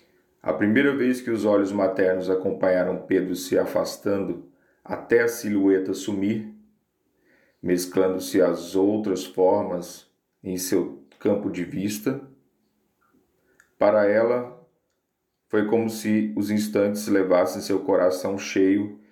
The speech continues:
e deixasse um coração vazio, que deveria ser preenchido por qualquer sensação de paz que sabia que jamais chegaria até que, esguia, uma silhueta surgisse dizendo "mãe".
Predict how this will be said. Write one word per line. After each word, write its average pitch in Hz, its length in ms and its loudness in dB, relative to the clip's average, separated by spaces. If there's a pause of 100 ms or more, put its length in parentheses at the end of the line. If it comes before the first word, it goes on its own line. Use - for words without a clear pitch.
(200)
e - 80 -8
deixasse 98 720 2
um 101 120 -4
coração 95 520 0
vazio, 98 640 -2 (420)
que 95 120 -10
deveria 107 500 2
ser 110 220 -6
preenchido 104 560 -2
por 104 180 -4
qualquer 113 480 0
sensação 110 640 -2
de 104 120 -8
paz 92 640 -2 (340)
que 95 120 -10
sabia 95 420 2
que 110 80 -4
jamais 101 480 0
chegaria 101 800 2
até 95 340 2
que, 90 500 -4 (120)
esguia, 95 720 -2 (420)
uma 92 220 -4
silhueta 95 640 0
surgisse 95 520 -2
dizendo 95 440 -2
"mãe". 90 440 -2